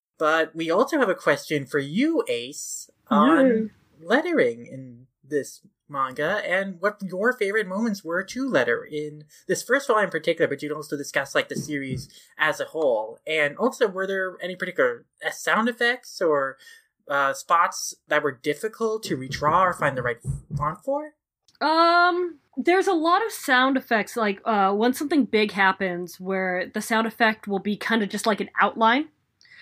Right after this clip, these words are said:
Speaker 2: For example, when, uh, original William, I guess, gets impaled, um,
Speaker 1: <laughs>
Speaker 2: it's, it's just the outline.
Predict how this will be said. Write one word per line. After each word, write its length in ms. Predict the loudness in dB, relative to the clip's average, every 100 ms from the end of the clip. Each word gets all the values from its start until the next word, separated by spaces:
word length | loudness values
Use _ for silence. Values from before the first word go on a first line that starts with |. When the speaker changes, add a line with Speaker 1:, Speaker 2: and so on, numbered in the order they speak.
| -20 -18
Speaker 2:
For 140 | -2 -2
example, 760 | 2 4 4 2 0 0 -2 _ _ _ _
when, 800 | -4 0 2 4 4 4 0 -6 -12 _
uh, 240 | -2 0 0
original 580 | -2 -2 -4 -4 -4 -4
William, 400 | -2 -2 -4 -4
I 120 | -6
guess, 440 | -6 -6 -8 -12 -20 -6
gets 220 | 2 2 4
impaled, 680 | 2 4 4 6 4 2 -4 -10 _ -20 -20 _ _ 0
um, 400 | 2 6 6 6
Speaker 1:
<laughs> 1200 | 2 2 0 -2 -16 0 0 0 _ _ _ 2
Speaker 2:
it's, 320 | 2 0 0
it's 200 | 0 2
just 240 | 0 2
the 140 | 2 4
outline. 560 | 4 2 0 0 -2